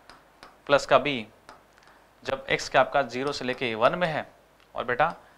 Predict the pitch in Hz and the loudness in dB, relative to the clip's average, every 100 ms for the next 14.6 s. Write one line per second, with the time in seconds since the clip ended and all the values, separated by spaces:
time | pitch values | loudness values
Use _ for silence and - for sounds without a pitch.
0 | - - _ - - 160 147 127 151 135 | -20 -20 _ -20 -6 -4 -2 -2 -2 2
1 | 156 170 160 170 160 147 113 113 107 - | 2 0 -2 2 6 6 6 4 2 -4
2 | - - - - - - 131 127 - 127 | -20 -20 -20 -20 -14 -6 -6 -4 -2 -2
3 | - 139 151 - - - _ _ _ - | 2 0 0 -8 -12 -12 _ _ _ -20
4 | - _ - - _ _ _ _ - - | -20 _ -20 -20 _ _ _ _ -20 -2
5 | 117 - 113 - 120 131 143 151 165 165 | -2 2 0 4 2 2 -2 -4 -4 -6
6 | - - - - _ _ - 131 - - | -8 -12 -12 -18 _ _ -6 -6 -4 -4
7 | - 139 135 135 143 - 131 - 131 127 | 2 2 4 4 4 2 -2 -4 -6 -6
8 | 160 180 - _ - - _ - 95 87 | -8 -10 -12 _ -20 -20 _ -8 -6 -6
9 | 85 131 156 175 175 165 160 190 180 170 | -4 2 6 6 6 2 2 4 4 6
10 | 175 143 139 165 170 160 156 139 117 90 | 2 2 -4 -4 -4 -2 -2 -4 -6 -10
11 | - - - 127 147 175 180 175 165 190 | -14 -20 -10 4 6 6 4 2 2 0
12 | 185 190 175 - 170 190 196 180 170 - | 0 2 2 2 -4 -6 -2 -2 -2 -6
13 | - - 120 143 156 160 160 156 143 151 | -20 -10 -2 -2 -2 2 2 4 -2 -2
14 | 156 139 151 143 - | 2 6 4 2 -6